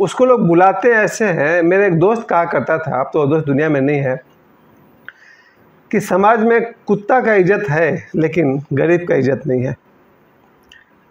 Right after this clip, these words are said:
जो बात ये दोस्त कहता था, अब तो वो नहीं रहा, शुगर पेशेंट थे वो, वो मुझे एक बार नहीं बहुत बार कहते थे कि "सरोज भाई, समाज में कुत्ता का इज्जत है लेकिन गरीब का इज्जत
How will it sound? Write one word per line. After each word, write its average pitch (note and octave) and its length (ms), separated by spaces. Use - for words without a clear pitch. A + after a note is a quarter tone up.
जो D#3 180
बात G#3 260
ये G#3+ 80
दोस्त G3 260
कहता F3 280
था, C#3 160
अब C#3 140
तो F3 80
वो D#3 80
नहीं D#3+ 220
रहा, B2+ 340
शुगर D3+ 340
पेशेंट D#3 400
थे D#3 120
वो, D#3 180
वो G#3+ 100
मुझे A3+ 260
एक G3+ 240
बार F#3+ 160
नहीं E3 320
बहुत F3+ 280
बार D#3+ 220
कहते C3+ 320
थे C#3+ 180
कि E3 60
"सरोज F#3+ 280
भाई, D3+ 220
समाज G#3 340
में A#3 140
कुत्ता A#3 400
का A3 140
इज्जत F3+ 320
है C#3+ 240
लेकिन E3+ 280
गरीब D#3 300
का D#3 60
इज्जत B2+ 260